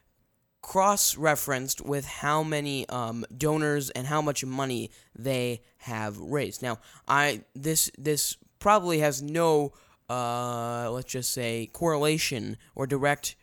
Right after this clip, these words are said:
correlation to, uh, to, to the lineup or to how much time they've gotten, but I think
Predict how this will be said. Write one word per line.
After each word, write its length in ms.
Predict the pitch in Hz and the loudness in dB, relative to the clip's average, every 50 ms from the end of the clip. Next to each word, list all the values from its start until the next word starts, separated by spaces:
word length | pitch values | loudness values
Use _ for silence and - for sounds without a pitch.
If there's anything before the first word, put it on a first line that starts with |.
| _ - | _ -10
correlation 720 | - - 139 127 120 117 117 113 110 110 - 120 113 110 110 - - - _ _ _ - | -2 0 2 2 2 2 0 -2 -2 -4 -4 -6 -4 -6 -6 -10 -14 -20 _ _ _ -6
to, 420 | - 139 127 117 113 113 107 107 _ _ _ _ _ _ - | -4 -2 0 0 0 -2 -2 -4 _ _ _ _ _ _ -6
uh, 500 | 104 110 107 110 107 107 107 107 104 92 - - - - _ _ _ _ _ _ - - | -4 -4 -2 -4 -4 -4 -4 -6 -6 -8 -10 -14 -20 -20 _ _ _ _ _ _ -10 -6
to, 140 | - 139 - | -6 -6 -6
to 360 | - - 139 135 127 123 110 | -4 -2 0 0 0 -2 -4
the 200 | 101 - 123 131 | -6 -4 -2 -2
lineup 600 | 123 117 123 135 135 131 127 131 127 123 - - | -2 0 0 0 0 0 0 0 0 -2 -2 -2
or 200 | 107 123 120 120 - | -2 -2 -2 -2 -2
to 180 | - 135 127 | -4 -6 -4
how 140 | 131 123 123 | -2 -2 -2
much 260 | 127 127 117 - - | -2 -2 -4 -4 -6
time 280 | - 139 127 127 127 123 | -4 -2 -2 -2 -2 0
they've 220 | 120 117 117 117 | -2 -2 -2 -2
gotten, 480 | 113 120 110 110 - - 104 104 107 110 - - - - - - - | -4 -2 -2 -4 -4 -6 -8 -8 -8 -10 -12 -18 -20 -20 -20 -10 0
but 220 | - 151 147 139 - _ _ _ _ - | 2 2 2 2 -2 _ _ _ _ -2
I 120 | 143 143 | -2 -2
think 600 | 143 - - - - - 233 247 233 190 - - | -2 -6 -8 -6 -2 -2 -2 -2 -2 -4 -8 -12